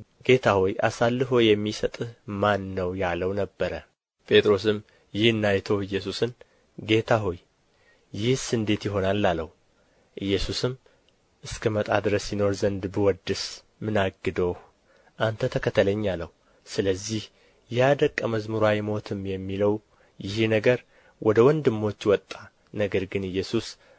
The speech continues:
"እስክመጣ ድረስ ይኖር ዘንድ ብወድስ ምን አግዶህ?" አለው እንጂ "አይሞትም" አላለውም። ስለ እነዚህም የመሰከረ ይህንንም ጽፎ ያለ ይህ ደቀ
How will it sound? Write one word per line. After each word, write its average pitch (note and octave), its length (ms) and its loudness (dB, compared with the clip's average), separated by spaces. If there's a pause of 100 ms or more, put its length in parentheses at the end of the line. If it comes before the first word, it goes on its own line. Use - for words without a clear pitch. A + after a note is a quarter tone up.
(120)
"እስክመጣ - 440 -2 (120)
ድረስ A2+ 300 0
ይኖር G#2 300 -2
ዘንድ G#2 320 -2 (320)
ብወድስ G#2+ 640 2
ምን A2 160 -2
አግዶህ?" G2 580 0 (640)
አለው G#2 320 2
እንጂ G2 180 -8 (600)
"አይሞትም" A2 600 2
አላለውም። G2 480 0 (760)
ስለ C3+ 200 2
እነዚህም A2+ 640 4 (380)
የመሰከረ G#2 760 -2 (320)
ይህንንም A#2+ 540 0
ጽፎ - 260 -6 (180)
ያለ F#2+ 420 -2 (320)
ይህ G#2 300 -4
ደቀ D3 220 0